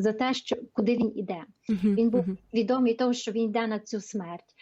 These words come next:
Speaker 1: І тому, м, йдімо тими, е, будьмо тими, якими навіть приходиться своє життя віддати заради Христа, але йдімо, не біймося. Навіть
Speaker 2: Так,
Speaker 1: часом
Speaker 2: так.
Speaker 1: згадуємо
Speaker 2: Мгм.
Speaker 1: цей момент з жахом, так? Тому що, е,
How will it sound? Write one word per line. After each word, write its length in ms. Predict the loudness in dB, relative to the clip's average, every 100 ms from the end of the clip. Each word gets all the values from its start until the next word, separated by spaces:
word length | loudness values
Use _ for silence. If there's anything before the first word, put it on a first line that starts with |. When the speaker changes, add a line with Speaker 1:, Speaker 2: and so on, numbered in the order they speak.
| -20 -8
Speaker 1:
І 80 | -4
тому, 320 | 2 4 6 4
м, 520 | -2 -8 -10 -8 -4
йдімо 480 | -2 2 4 4 4
тими, 680 | 0 -2 -2 -4 -4 -6 -10 -14 -4
е, 60 | -2
будьмо 340 | 2 4 4
тими, 420 | 4 2 0 0 0
якими 380 | 0 0 2
навіть 320 | 4 2 0 -4
приходиться 520 | -6 -2 0 0 -2 -6
своє 300 | 0 0 2
життя 540 | 0 0 0 0 -2 -6
віддати 480 | -6 -6 -8 -10 -16 _
заради 360 | -4 0 0 0
Христа, 420 | -2 -8 -6 -6 -8 -14 -2
але 160 | 2
йдімо, 300 | 2 4 4
не 100 | 6
біймося. 500 | 4 0 0 -4 -12 -18 -20 -18 -4
Навіть 220 | -2 -2
Speaker 2:
Так, 80 | -4
Speaker 1:
часом 280 | -4 0 -2
Speaker 2:
так. 120 | -2
Speaker 1:
згадуємо 320 | -2 2 4 4
Speaker 2:
Мгм. 60 | 2
Speaker 1:
цей 160 | 4
момент 400 | 4 4 2 0
з 120 | -4
жахом, 480 | -6 -6 -8 -10 -14
так? 240 | -10 -10 -12 -16 _ -20 -20 _
Тому 180 | -2 -2
що, 340 | -2 -2 -2 -4 -14 -12 -4
е, 340 | -2 -2 -4